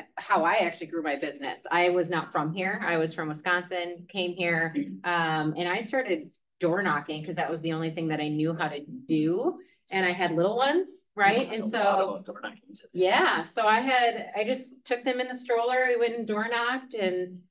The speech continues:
Speaker 1: um, I built an entire database that way. Uh, was from door knocking and then the follow-up and kind of taking one deal and making it multiple deals. So I think for a long time, and maybe you would agree or not agree, we, we kind of went away from that 'cause things were too fast or,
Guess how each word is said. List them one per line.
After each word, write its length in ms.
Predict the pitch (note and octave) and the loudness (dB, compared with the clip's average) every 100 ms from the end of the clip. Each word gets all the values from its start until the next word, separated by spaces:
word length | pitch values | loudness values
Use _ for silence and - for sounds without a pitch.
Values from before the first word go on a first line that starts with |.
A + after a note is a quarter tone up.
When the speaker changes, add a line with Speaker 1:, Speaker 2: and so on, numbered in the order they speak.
| _ | _
Speaker 1:
um, 720 | F#3+ F#3 D#3+ D#3 D3 C#3 C#3 - _ _ _ _ | -2 0 2 0 -2 -4 -12 -14 _ _ _ _
I 340 | F3+ F#3+ F3+ F3 | 2 2 2 0
built 280 | F#3 G3+ G#3 | 2 2 -2
an 100 | G3 | -2
entire 640 | E3 - - E3+ F#3 G3+ | -4 -6 -4 -2 0 -4
database 640 | - E3 E3 G3 B2+ B2 - | -2 0 0 -2 -6 -6 -8
that 240 | C#3 C3 - | -10 -8 -10
way. 320 | B2+ B2+ - _ _ _ | -10 -10 -14 _ _ _
Uh, 400 | F3+ E3 D3 D3 F3 | 0 2 2 0 -2
was 140 | E3+ | -6
from 180 | - E3+ | -4 -4
door 200 | E3 D#3+ | -2 -2
knocking 400 | F3+ D#3 E3 D#3 | -2 -2 -2 -2
and 80 | D3 | -2
then 140 | D3 | 0
the 140 | D3+ D3+ | -2 0
follow-up 560 | E3 D3+ D#3+ D#3 C#3+ - | 2 4 4 0 -2 -4
and 200 | D3+ D3+ | -8 -4
kind 120 | D3+ | -4
of 120 | D3+ | -2
taking 320 | D#3+ E3 D#3 D3+ | -2 -2 -2 -4
one 260 | D3+ D#3+ | -2 -2
deal 300 | D#3+ D#3 D3+ | -2 -4 -4
and 140 | D3 D3 | -4 -4
making 300 | D3 D3 C#3+ | -6 -4 -6
it 120 | C3+ | -4
multiple 480 | C#3 D3 F3 D3 C3+ | -4 -2 -6 -6 -6
deals. 440 | C#3 A#2+ A#2 - | -6 -6 -8 -2
So 340 | F3+ D#3 D3 - - | 2 2 0 -6 -4
I 140 | F#3+ F#3+ | -2 0
think 240 | G#3 G3+ | 0 -2
for 140 | G3 F3 | 0 2
a 80 | |
long 320 | E3+ E3 D#3+ D#3 E3+ | 2 2 0 -4 -8
time, 320 | D3+ F3 F3 | -4 -4 -4
and 100 | D3 | -2
maybe 520 | D#3 D3 D3 D#3 - | -4 -4 -6 -8 -8
you 120 | E3 D#3 | 0 0
would 80 | D#3 | 0
agree 260 | D#3 D#3 | -6 -4
or 100 | D3 | -4
not 200 | D3 C#3+ | -4 -6
agree, 320 | D3+ D#3 E3 F3 | -8 -6 -4 -2
we, 200 | D#3+ - | -2 -2
we 100 | D#3 | -4
kind 240 | - E3+ | -2 -2
of 60 | E3+ | -2
went 140 | D#3+ | -4
away 260 | C#3 D3 D#3+ | -4 -4 -4
from 160 | F#3+ | -2
that 180 | D#3+ D3 | -2 -2
'cause 120 | D3+ | -6
things 200 | - D#3+ | -4 -4
were 120 | D#3 D#3 | -2 -4
too 180 | E3 D#3 | -4 -2
fast 540 | D3+ C#3+ D3 D#3+ - | 2 2 2 -2 -10
or, 320 | D3+ C3+ C3+ | -6 -6 -8